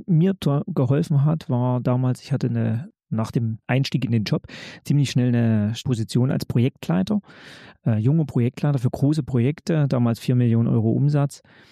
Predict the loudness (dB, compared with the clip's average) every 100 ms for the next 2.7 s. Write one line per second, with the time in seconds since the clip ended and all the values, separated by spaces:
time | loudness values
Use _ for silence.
0 | _ _ _ _ _ -2 -2 -2 -2 0
1 | 0 -4 -2 -2 0 0 0 0 0 2
2 | 0 2 2 2 2 2 -2